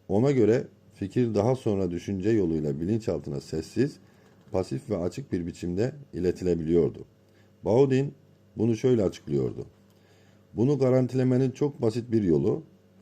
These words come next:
telkin konusu olan fikri özetlemek. Bunu çoktan hafızaya yazılmış olan kısa bir tümceyle kısaca açıklamak ve bir tekerlemeymiş gibi defalarca tekrarlamaktır." Birkaç sene önce Los Angeles'taki genç bir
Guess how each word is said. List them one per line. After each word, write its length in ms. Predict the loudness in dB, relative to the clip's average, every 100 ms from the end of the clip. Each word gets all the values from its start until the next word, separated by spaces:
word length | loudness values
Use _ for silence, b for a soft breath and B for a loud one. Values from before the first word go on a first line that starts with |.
| 0
telkin 400 | 2 2 0 -4
konusu 400 | -2 -2 -2 -2
olan 280 | -2 -2 -4 -8
fikri 420 | -10 -4 -2 0
özetlemek. 600 | -2 -2 -4 -4 -4 -4 -12 b b b b b
Bunu 220 | 0 0
çoktan 500 | 0 -4 -2 -4 -4
hafızaya 600 | -4 -2 -2 -2 -2 0
yazılmış 500 | 0 0 -2 -6 -4
olan 260 | -4 -4 -6 -12
kısa 300 | -12 -2 -2
bir 120 | -2
tümceyle 520 | -6 -6 -4 -2 -4 -6 -10 _ _ _
kısaca 380 | -8 -4 -2 -2
açıklamak 560 | -4 -6 -8 -4 -4 -6 b b b b -4
ve 180 | -2
bir 180 | -2 -2
tekerlemeymiş 840 | -2 0 0 0 0 0 0 -2 -6
gibi 340 | -6 -2 -2 -6 _ -6
defalarca 580 | -4 -2 -2 0 -2 -4
tekrarlamaktır." 800 | -6 -4 -4 -4 -4 -6 -10 -16 -18 _ B B B B B B B B B B B -2
Birkaç 400 | 0 4 4 4
sene 220 | 2 4
önce 400 | 4 4 4 2
Los 240 | 0 0
Angeles'taki 680 | 2 2 0 0 -2 -4 -2
genç 360 | 0 0 -2 -2
bir 260 | 0 -2